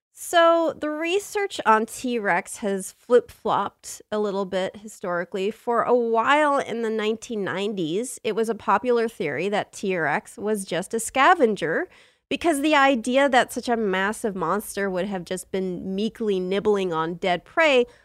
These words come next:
was really surprising and therefore a fun thing to write about. So this idea was mostly the brainchild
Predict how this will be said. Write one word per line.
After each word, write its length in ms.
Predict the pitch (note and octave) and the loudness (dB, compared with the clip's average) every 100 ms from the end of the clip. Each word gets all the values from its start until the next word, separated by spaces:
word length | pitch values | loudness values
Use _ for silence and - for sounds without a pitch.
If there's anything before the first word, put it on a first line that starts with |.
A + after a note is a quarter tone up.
| _ _ | _ _
was 300 | G#3 G#3+ A3 | 0 0 2
really 240 | D4 D4 | 2 0
surprising 760 | - C#4+ - D4 C#4 C4+ B3+ G#3+ | 0 -6 2 4 6 4 4 2
and 200 | G3+ G3+ | 2 2
therefore 640 | G3+ G#3 - G#3+ G3+ F#3 | 2 0 -2 -2 2 2
a 80 | E3+ | 0
fun 400 | - - G#3 G3+ | -4 0 2 2
thing 260 | G3+ G3+ F#3 | -2 -2 -4
to 140 | - | -6
write 280 | F3 F3+ F#3+ | -2 2 2
about. 480 | F#3+ E3 C#3 C#3 - _ _ _ _ | 0 0 0 0 -6 _ _ _ _
So 320 | _ - B3+ A#3 | _ 2 4 4
this 280 | D#4 A#4+ A4 | 4 2 4
idea 400 | F4 B3+ B3 A3+ | 4 4 4 6
was 220 | G#3 G3+ | 2 0
mostly 560 | A3 A3 A#3+ - A3+ A3+ | 0 2 0 0 0 0
the 100 | G3+ | -4
brainchild 920 | - G#3 A3 A#3 - F3+ F#3+ F3+ F3 | -2 0 0 -2 -4 -2 0 0 -2